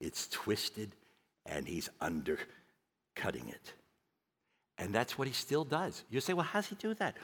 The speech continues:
Oh, let me count the ways. He undercuts the word of God through filmmakers, through authors, playwrights, tabloids,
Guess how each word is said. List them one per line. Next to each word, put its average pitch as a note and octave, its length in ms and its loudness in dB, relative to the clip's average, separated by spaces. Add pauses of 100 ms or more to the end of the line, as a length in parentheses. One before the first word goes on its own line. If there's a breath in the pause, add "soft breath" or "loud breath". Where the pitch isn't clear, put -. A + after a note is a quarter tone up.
(380 loud breath)
Oh, B3+ 220 12
let D3+ 160 12
me A#3 100 10
count - 360 4
the C#3+ 80 2
ways. F#3+ 680 2 (1300)
He G3 180 8
undercuts F#3 560 12
the F#3 80 12
word E3+ 240 12
of B2+ 100 8
God C#3+ 340 12
through A#2+ 300 8 (260 loud breath)
filmmakers, F#3 1160 12 (920)
through C#3 320 10 (220)
authors, F#3+ 800 12 (800)
playwrights, G3 1120 12 (480)
tabloids, F#3+ 1300 12